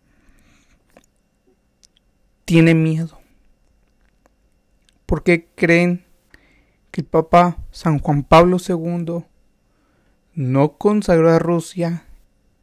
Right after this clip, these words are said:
en ese momento que lo iba a hacer? Porque los comunistas no lo dejaron.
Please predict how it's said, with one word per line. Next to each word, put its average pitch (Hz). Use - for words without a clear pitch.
en 156
ese 156
momento 160
que 156
lo 147
iba 147
a 151
hacer? -
Porque -
los 135
comunistas 139
no 151
lo 135
dejaron. 165